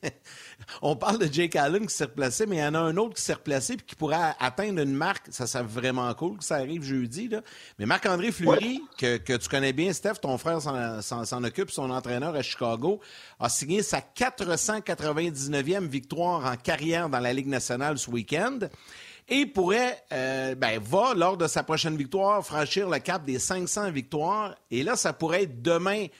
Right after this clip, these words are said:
Speaker 1: à domicile face aux Rangers, quand même pas un client facile.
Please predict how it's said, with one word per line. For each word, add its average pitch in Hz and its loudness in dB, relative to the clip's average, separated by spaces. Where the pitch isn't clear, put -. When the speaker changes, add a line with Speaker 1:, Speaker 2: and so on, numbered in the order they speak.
Speaker 1:
à 113 0
domicile 151 0
face 143 0
aux 123 2
Rangers, 131 0
quand 113 -2
même 131 0
pas 147 -2
un 139 -4
client 135 -4
facile. 185 -4